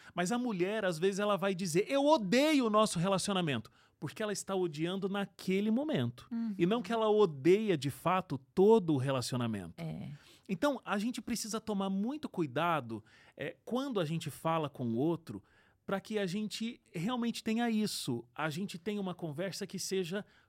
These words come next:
Speaker 1: construtiva, uma conversa que seja resolutiva e não utilizar aquele sentimento de raiva que a gente tá tendo, e tudo bem, a gente vai ter, é um sentimento, é,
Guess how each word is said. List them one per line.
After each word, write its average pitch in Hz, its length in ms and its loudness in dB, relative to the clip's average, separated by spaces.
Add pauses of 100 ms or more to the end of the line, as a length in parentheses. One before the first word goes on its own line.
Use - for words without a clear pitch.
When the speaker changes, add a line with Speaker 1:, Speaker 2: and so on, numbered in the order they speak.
(140)
Speaker 1:
construtiva, 208 1080 -4
uma 147 160 -6
conversa 196 420 -8
que - 80 -14
seja 196 320 -4
resolutiva 185 1400 -2 (340)
e 214 140 -2
não 202 520 -2 (480)
utilizar 196 640 -4
aquele 233 280 -10
sentimento 165 580 -8
de 180 160 -6
raiva 170 640 -4
que - 140 -6
a - 20 0
gente 127 260 -4
tá 156 140 -4
tendo, 262 380 -6
e 180 40 -6
tudo 185 220 -8
bem, 190 340 -6
a 311 60 -4
gente 156 220 -6
vai 170 180 -2
ter, 277 360 -6
é 180 60 -4
um 165 120 -6
sentimento, 185 840 -4
é, 180 180 -8